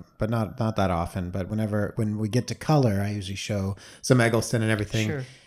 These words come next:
Speaker 1: And they always start laughing and, and not laughing, but they, like, they go, "Oh my God, this is like an Instagram photographer," you know, picture of his food.
Speaker 2: <laughs>
Speaker 1: Like, of course, that there's the one of the,
Speaker 2: Right.
Speaker 1: in the airline with the drink
Speaker 2: Oh,
Speaker 1: on
Speaker 2: yeah,
Speaker 1: the tray.
Speaker 2: yeah, yeah,
Speaker 1: It's
Speaker 2: yeah,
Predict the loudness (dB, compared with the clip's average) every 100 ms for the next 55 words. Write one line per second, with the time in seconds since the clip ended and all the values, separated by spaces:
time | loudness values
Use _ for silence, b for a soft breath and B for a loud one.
0 | b 2 2 6 8 8 8 4 4 4
1 | 2 2 2 2 2 0 0 0 2 0
2 | 0 0 0 -2 -2 2 4 4 2 -4
3 | -6 -2 0 0 2 0 2 2 2 0
4 | 0 0 0 2 4 6 4 4 2 0
5 | 0 0 0 -2 -2 0 6 8 8 8
6 | 6 4 6 10 10 8 6 2 0 -12
7 | 2 4 4 2 2 0 2 2 2 2
8 | 0 -2 0 2 0 -2 -2 0 2 4
9 | 4 4 4 2 2 0 0 0 -2 -2
10 | 0 2 4 6 6 6 4 4 6 8
11 | 6 6 4 4